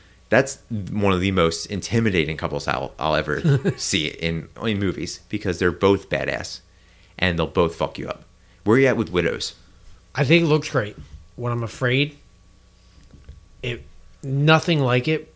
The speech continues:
Speaker 2: but with the cast and the tone, reminds me of Triple Nine.
Speaker 1: Oh, yeah.
Speaker 2: And Triple Nine,
Speaker 1: Yo, we
Speaker 2: I
Speaker 1: were
Speaker 2: was
Speaker 1: so amped for that
Speaker 2: <laughs>
Speaker 1: movie.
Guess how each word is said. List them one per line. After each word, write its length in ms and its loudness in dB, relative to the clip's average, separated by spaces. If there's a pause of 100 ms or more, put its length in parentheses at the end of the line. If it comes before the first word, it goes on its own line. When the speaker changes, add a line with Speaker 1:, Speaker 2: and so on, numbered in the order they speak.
(100)
Speaker 2:
but 160 -4
with 160 -8
the 80 -8
cast 580 -4 (1000)
and 140 -10
the 60 -10
tone, 460 -2 (800)
reminds 480 -2
me 100 -4
of 60 -6
Triple 240 -6
Nine. 340 -6 (520)
Speaker 1:
Oh, 360 0
yeah. 380 -4 (320)
Speaker 2:
And 160 -2
Triple 300 0
Nine, 220 2
Speaker 1:
Yo, 160 4
we 160 4
Speaker 2:
I 100 8
Speaker 1:
were 80 6
Speaker 2:
was 120 2
Speaker 1:
so 520 0
amped 380 -4
for 140 -2
that 260 0
Speaker 2:
<laughs> 0 -
Speaker 1:
movie. 380 -4